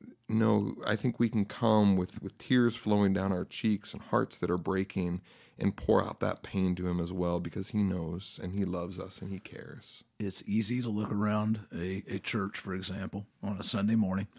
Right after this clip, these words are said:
Speaker 2: uh, a group of people gathering, everybody's in their Sunday best, uh, whatever that means today, and we don't let everybody see our hurts. But, uh, uh,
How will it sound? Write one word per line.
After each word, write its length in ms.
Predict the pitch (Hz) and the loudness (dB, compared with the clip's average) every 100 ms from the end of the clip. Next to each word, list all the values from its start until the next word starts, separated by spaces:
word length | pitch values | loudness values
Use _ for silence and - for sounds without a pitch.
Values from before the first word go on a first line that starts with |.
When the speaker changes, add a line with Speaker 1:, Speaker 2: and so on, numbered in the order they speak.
| - - - - | -20 -20 -20 -10
Speaker 2:
uh, 380 | - 92 87 87 | -4 -2 -2 -4
a 40 | 80 | -4
group 260 | 87 95 | -4 -4
of 120 | 92 - | -4 2
people 300 | 107 90 87 | 2 2 -2
gathering, 600 | 92 92 98 98 95 90 | -2 -2 -2 0 0 -2
everybody's 560 | 90 92 95 92 92 | -4 -4 -4 -4 -2
in 80 | 95 | -2
their 100 | 95 | -2
Sunday 360 | - 98 92 87 | -2 -2 -2 -2
best, 460 | 92 101 - - | -2 -2 -2 -4
uh, 140 | 87 82 | -4 -2
whatever 260 | 92 98 | -2 -2
that 200 | 98 101 | -4 -2
means 360 | 104 101 104 - | 0 2 2 0
today, 440 | - 101 104 147 - - - - | -4 0 2 2 0 -10 -16 -6
and 440 | 104 110 113 104 110 - 113 | -2 0 2 2 2 -4 -6
we 800 | 101 104 104 104 101 98 98 104 110 | -2 2 4 4 2 2 0 -2 0
don't 300 | 107 117 185 | 2 2 2
let 160 | 120 | -2
everybody 560 | - 107 104 98 101 98 | 0 -4 -4 -4 -4 -4
see 540 | 92 - 98 80 65 - | -4 -4 -4 -4 -8 -8
our 180 | - 92 | -4 -2
hurts. 480 | 82 95 - - - - | -2 -6 -8 -8 -8 -6
But, 240 | 101 90 - | -4 -6 -6
uh, 280 | 95 95 92 107 - 92 | -4 -2 -2 -4 -4 -4
uh, 240 | 92 131 | -4 -6